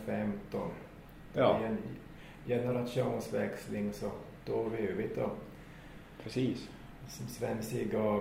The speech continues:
Speaker 1: B då, som då hade ett komma sju hektar.
Speaker 2: Ja, just det, ja. Så ni hade två, två komma sju hektar,
Speaker 1: Ja,
Speaker 2: allt
Speaker 1: då
Speaker 2: som
Speaker 1: hade
Speaker 2: allt, ja.
Speaker 1: två komma sju och då
Speaker 2: Precis.
Speaker 1: började vi bygga med fart. Att
Speaker 2: Ja.
Speaker 1: då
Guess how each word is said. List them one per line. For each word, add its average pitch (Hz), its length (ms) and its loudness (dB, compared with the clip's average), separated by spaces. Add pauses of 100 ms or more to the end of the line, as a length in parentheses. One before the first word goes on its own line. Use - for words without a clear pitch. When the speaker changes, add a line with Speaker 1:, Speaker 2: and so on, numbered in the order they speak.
Speaker 1:
B 104 240 4
då, - 60 -4
som 120 220 -2 (100)
då 117 140 0
hade 107 320 2
ett 104 280 -2
komma 110 260 0
sju 120 360 0
hektar. - 440 -2 (560)
Speaker 2:
Ja, 131 300 10 (140)
just 147 340 4
det, - 60 2
ja. - 80 2 (100)
Så - 140 -4
ni 113 100 4
hade 117 140 8 (120)
två, 147 300 10
två 151 180 12
komma 131 380 12
sju 113 340 4
hektar, 98 480 4 (200)
Speaker 1:
Ja, 117 160 -4
Speaker 2:
allt - 180 8
Speaker 1:
då - 60 0
Speaker 2:
som 107 100 4
Speaker 1:
hade - 140 6
Speaker 2:
allt, - 140 -2
ja. 92 140 2
Speaker 1:
två - 160 0
komma 95 280 -4
sju 85 400 -4
och 82 80 0 (160)
då 131 80 -2
Speaker 2:
Precis. 139 240 4
Speaker 1:
började 143 220 8
vi 131 100 4 (140)
bygga 120 180 6
med 98 80 2
fart. 80 460 0
Att - 300 -4 (180)
Speaker 2:
Ja. 120 220 8 (540)
Speaker 1:
då 110 260 2